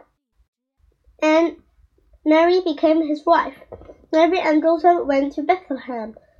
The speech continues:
The baby was born on Bethlehem in the stable.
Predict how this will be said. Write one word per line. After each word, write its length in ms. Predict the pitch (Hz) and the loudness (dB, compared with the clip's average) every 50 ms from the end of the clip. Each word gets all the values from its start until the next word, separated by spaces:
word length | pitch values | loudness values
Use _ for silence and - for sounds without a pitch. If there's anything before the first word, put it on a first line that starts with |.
| - - - | -20 -18 -16
The 60 | 262 | -10
baby 420 | 269 - 294 302 320 294 330 339 339 | -4 0 0 2 2 2 0 0 0
was 220 | 320 294 294 294 | 0 -2 -4 -6
born 380 | _ - 269 277 285 294 294 277 | _ -4 -2 -2 -2 -2 -4 -4
on 200 | 277 277 277 269 | -4 -6 -6 -6
Bethlehem 1000 | - 349 403 392 - _ - 302 269 254 254 233 254 254 240 233 220 214 214 - - _ _ _ _ _ _ _ _ - | -6 -8 -8 -8 -8 _ -6 -4 -4 -4 -6 -10 -10 -8 -8 -8 -8 -10 -12 -16 -18 _ _ _ _ _ _ _ _ -6
in 140 | 311 294 294 | -4 0 0
the 100 | 302 311 | 0 0
stable. 680 | 302 - - - 427 453 370 - 233 233 226 - - | 0 -2 -2 0 0 0 0 -2 -6 -8 -8 -14 -18